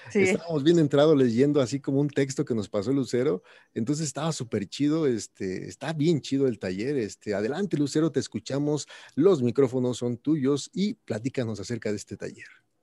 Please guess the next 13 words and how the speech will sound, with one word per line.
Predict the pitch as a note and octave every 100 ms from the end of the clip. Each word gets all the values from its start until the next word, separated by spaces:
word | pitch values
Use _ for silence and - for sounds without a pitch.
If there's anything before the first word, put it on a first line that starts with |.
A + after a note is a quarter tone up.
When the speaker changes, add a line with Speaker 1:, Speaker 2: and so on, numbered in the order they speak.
| _ _ _ _ _ _ _ _ _ _
Speaker 1:
Ah, | D#3+ -
bueno, | E3 D#3+
sí, | E3 F3+
muchísimas | F3+ F#3 - G3+ G#3 G3 F#3
gracias. | G3 G3+ G#3+
Pues | - G#3 -
la, | G#3+ G#3+ G#3+
es | A#3+ B3 D4
una | D4+ D#4+
tertulia, | A3+ F#3 - E3 D#3 C#3+ B2+
la | D#3
idea | E3+ G3+ A3+ A3+
es, | A3 G#3 G#3 -